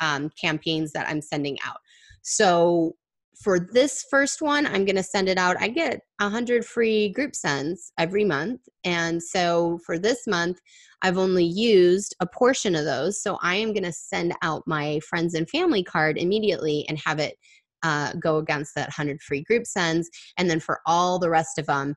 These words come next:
they're going to get down to the ninety-nine cents, um, per card plus postage. So pretty excited about that. Uh, and that brings us to, let's go over here, a couple of different things that I wanna show you.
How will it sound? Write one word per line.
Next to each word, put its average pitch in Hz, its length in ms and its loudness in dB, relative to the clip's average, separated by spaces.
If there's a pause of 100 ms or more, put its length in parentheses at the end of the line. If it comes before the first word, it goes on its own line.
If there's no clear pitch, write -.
(240)
they're 151 300 0
going 151 240 0
to - 120 -10
get - 200 -2
down 139 240 -2
to - 120 -8
the 143 120 -4
ninety-nine 131 500 -6
cents, - 640 -18 (240)
um, 123 320 -4 (180)
per - 140 -4
card - 280 -10
plus - 180 -14
postage. - 500 -8
So 156 220 0 (800)
pretty 220 160 0
excited 185 340 0
about 165 220 -2
that. 311 240 0 (520)
Uh, 220 600 4
and 214 460 2
that 254 760 2 (520)
brings 220 540 -2
us 196 460 -6 (180)
to, 277 680 2
let's - 260 -8
go 208 200 -4
over 190 200 -4
here, 190 380 0 (300)
a - 160 -20
couple 262 280 0
of 320 80 2
different 262 360 -2
things 190 320 0
that 175 120 2
I 170 100 2
wanna 156 220 0
show 156 180 -6
you. 82 220 -10